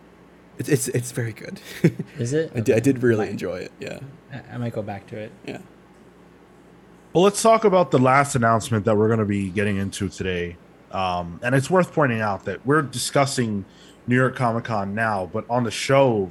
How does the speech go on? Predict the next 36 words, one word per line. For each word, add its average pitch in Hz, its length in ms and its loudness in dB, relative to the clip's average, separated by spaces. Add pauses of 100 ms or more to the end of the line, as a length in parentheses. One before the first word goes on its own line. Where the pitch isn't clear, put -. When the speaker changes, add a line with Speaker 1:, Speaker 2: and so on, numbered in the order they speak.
Speaker 3:
this 107 160 -4
Saturday, 98 640 -2 (580)
uh, 92 400 -2
at, 95 320 -6
uh, 90 240 -8
ten 110 200 -4
fifteen 101 580 -8
A 95 160 -10
M 92 340 -10 (640)
Eastern 127 540 -4 (200)
on 92 220 -10
twitch - 240 -8
dot 92 160 -8
T 110 80 -10
V 92 100 -10
slash 90 260 -12
the - 60 -16
comics 180 320 2
pals, 117 380 2 (480)
um, 120 360 4
we 156 160 2
are 170 200 6
going 147 340 2
to 127 380 4 (140)
dive 120 340 2
deeper 117 340 0
into 107 220 -8
some 139 300 2
of 127 80 2
this 123 180 0
stuff, 120 420 2 (300)
or 107 60 -6
stuff - 300 -2
we 104 60 -2
left 107 320 0
off 120 440 2